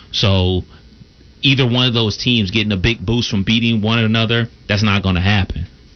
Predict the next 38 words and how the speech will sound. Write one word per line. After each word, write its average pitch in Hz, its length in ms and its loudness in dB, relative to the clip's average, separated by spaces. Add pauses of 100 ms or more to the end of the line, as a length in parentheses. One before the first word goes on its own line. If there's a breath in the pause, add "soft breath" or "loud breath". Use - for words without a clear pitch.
That, 95 260 -2
that 98 180 0
matchup 104 340 0
happens 95 400 -2
midway 95 320 0
through 95 160 -2
the 87 80 -2
season. 85 420 -2
So 90 260 -2 (280 loud breath)
that, 107 320 -2
that's 107 240 -2
lost 98 300 -2
for 95 80 0
them 90 200 0
as 87 140 0
well. 90 380 2 (340 loud breath)
Um, 95 300 0 (100)
I 113 140 -2
just 120 200 0
view 117 280 0
it 110 160 -2
in 101 180 -2
a, 90 180 -2 (120)
a 90 340 0
simple 107 400 -2
as 95 200 -2 (140)
complex 101 640 -2
as 90 160 0
it 87 100 -2
could 85 140 -4
be. 87 240 -2 (800 loud breath)
If 95 160 -2
you 90 100 0
lose, 120 340 2
you 117 80 -2
gotta 104 220 0
be 98 80 -2
penalized. 78 800 -4